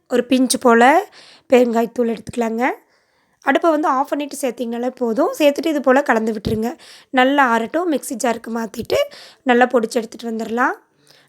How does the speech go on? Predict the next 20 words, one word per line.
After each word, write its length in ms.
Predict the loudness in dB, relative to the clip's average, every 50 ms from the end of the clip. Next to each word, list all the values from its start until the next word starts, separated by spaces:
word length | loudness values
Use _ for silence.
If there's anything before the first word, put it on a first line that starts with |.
| -2 0
ரொம்ப 260 | 0 2 2 2 2 4 4
நைஸா 320 | 4 4 2 2 0 -2 -2 -2
வேண்டாங்க, 300 | -2 -2 -4 -4 -4 -4 -2
ஓரளவுக்கு 380 | 0 2 2 2 0 0 -2 -4 -2 2
கோர்ஸ் 280 | 4 4 4 4 2 -2 -6 -4
பவுடரா 300 | -4 -4 -4 -4 -4 -6 -6 -8 _ _ _ _ _ _ _
பொடிச்சு 240 | -2 -2 -2 -2 -2 -4
எடுத்துக்கலாம். 380 | -2 -4 -6 -6 -6 -6 -8 -8 -6
இந்த 120 | -4 -2 0 2
அளவுக்கு 280 | 2 2 2 2 0 -2
இருக்கணும். 400 | -2 -2 -4 -2 0 2 0 0 -2 -8 _ _ _ _ _ _ _ _ _ _ _ _ _ _ _ _ _ _ _ _ _ _ _ _ _ _ _ _ _ _ _ _ _ _ _ _ _ _ _ _ _ _ -10
இப்போ 180 | -2 2 4 4 4
நம்ம 180 | 4 2 2 2 2
கத்திரிக்காய் 420 | 0 0 0 -4 -2 0 0 0 0
வந்து 160 | -2 -2 -2 -2 -2
நல்லாவே 420 | 0 0 2 2 2 2 2 0 0 -2
வந்து 180 | -6 -6 -6 -4 -4
வறுவிட்டுருச்சு. 540 | -4 -4 -4 -8 -10 -10 -12 -14 -14 -14 -14 -16 _ _ _ _ _ _ -4 -2
வீடியோல 240 | 2 4 4 4 4 2
பார்த்தீங்கனாலே 460 | 0 0 0 0 -2 0 0 -2 -2